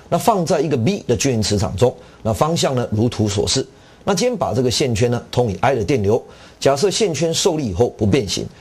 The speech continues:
那平衡的时候线圈它的面跟铅质面它的夹角到底是多少呢？好，这个题目看得懂吗？好，这个好像看不太懂的样子。好，这个题目的意思就是说，现在假设这里有一个怎么样？这里有一个线圈，好，我现在把它吊着。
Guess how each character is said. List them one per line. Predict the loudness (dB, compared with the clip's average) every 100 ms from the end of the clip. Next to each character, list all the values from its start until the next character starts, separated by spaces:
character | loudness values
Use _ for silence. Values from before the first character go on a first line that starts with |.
| -18 -4
那 | -2
平 | 0 0
衡 | 0
的 | 0
时 | 0
候 | 0 -6 -6
线 | -2 0 0
圈 | -2 -2 -10 -6
它 | -2
的 |
面 | 0 -2 -4 -2
跟 | 0
铅 | 2 0
质 | 2
面 | 0 -2 -2
它 | -2
的 | 0
夹 | 0 0
角 | 0 -4 -2
到 | -2 0
底 | -4
是 | -2 0
多 | 2
少 | 2 2
呢？ | 0 -2 -14 -20 0
好， | 0 0
这 | 0 0
个 |
题 | 0 -2
目 | -2
看 | 0 0
得 |
懂 | 2 2
吗？ | 0 -4 -20 -6
好， | -6 -2
这 | -2
个 | 0
好 | 0
像 | 0 -2
看 | -2 -2
不 | 0
太 | -2 -2
懂 | -4 -2
的 |
样 | -2 -2
子。 | -6 -10 -16 -20 -4
好， | -2 2
这 | 0
个 |
题 | 2 0
目 |
的 | 0
意 | 0 -2
思 | -2
就 | 0 0
是 |
说， | 2 0 -2 -14 -4
现 | 0
在 | 0
假 | 0 0
设 | 2 2
这 | 2
里 | -2
有 | 0
一 |
个 | 0
怎 | 0
么 | -2
样？ | -4
这 | -2
里 | 0
有 | 0
一 |
个 | 0
线 | 0 0
圈， | 0 0 0
好， | -2
我 | 0
现 | -2
在 | 0
把 | 0
它 | 4
吊 | 4
着。 | 4